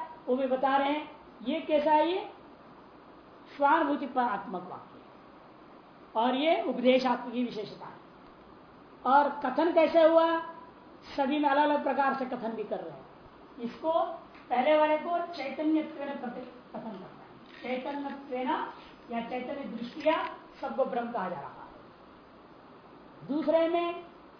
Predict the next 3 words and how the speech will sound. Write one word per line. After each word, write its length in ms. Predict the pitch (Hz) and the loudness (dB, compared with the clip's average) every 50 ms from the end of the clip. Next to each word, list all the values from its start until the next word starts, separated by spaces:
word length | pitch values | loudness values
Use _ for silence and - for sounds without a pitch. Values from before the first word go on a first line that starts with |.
| - - | -10 -4
स्वस्वरूप 540 | - 311 302 - - 311 302 294 311 302 302 | -2 0 0 0 0 -2 0 0 0 -2 -4
दृष्टिया, 440 | - - 269 - - - - - - - - - - - - - - - - - - - - - - - - - - - - - - - - - - - - | -6 -6 -8 -10 -12 -12 -14 -14 -16 -16 -18 -20 -20 -20 -20 -20 -20 -20 -20 -20 -20 -20 -20 -20 -20 -20 -20 -20 -20 -20 -20 -20 -20 -20 -20 -20 -20 -18 -10
स 380 | - 247 254 277 - - - | -2 0 2 2 2 0 -4